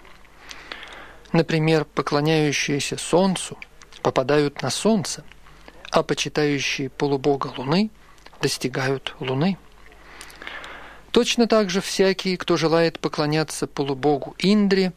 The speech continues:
может попасть на соответствующую планету. Неверно, что каждый, независимо от того, какому полубогу он поклоняется,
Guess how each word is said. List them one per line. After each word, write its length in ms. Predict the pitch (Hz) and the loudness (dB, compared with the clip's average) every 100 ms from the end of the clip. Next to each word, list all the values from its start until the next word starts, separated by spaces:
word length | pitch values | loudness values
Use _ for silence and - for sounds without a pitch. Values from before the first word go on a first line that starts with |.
| - - - - 147 | -12 -20 -20 -6 2
может 360 | 202 214 208 - | 4 4 -2 0
попасть 560 | 160 196 220 - - | 0 2 0 -2 -4
на 80 | 160 | -2
соответствующую 1000 | 170 151 208 226 - 196 180 - 170 151 | 0 0 0 -2 -2 -4 -2 -2 -2 -4
планету. 540 | - 131 120 117 - - - - - - - - - - - - - | -2 -4 -4 -8 -12 -14 -20 -20 -20 -20 -18 -16 -16 -18 -18 -16 0
Неверно, 560 | 185 165 170 160 151 143 | 2 4 4 4 0 -2
что 280 | - 147 135 | -2 0 2
каждый, 540 | 165 170 151 165 160 - - | 2 2 0 -2 -4 -10 -4
независимо 640 | 170 156 196 240 - 180 170 | 0 2 2 2 0 0 0
от 120 | - | 2
того, 400 | 160 160 165 160 | 2 4 2 0
какому 480 | - 139 175 175 160 | -6 -2 0 2 0
полубогу 600 | - 147 143 156 160 139 | 0 0 2 4 2 2
он 160 | 143 127 | 0 -2
поклоняется, 880 | 139 - 123 160 208 190 - 180 | -6 -4 -2 2 2 0 -2 -2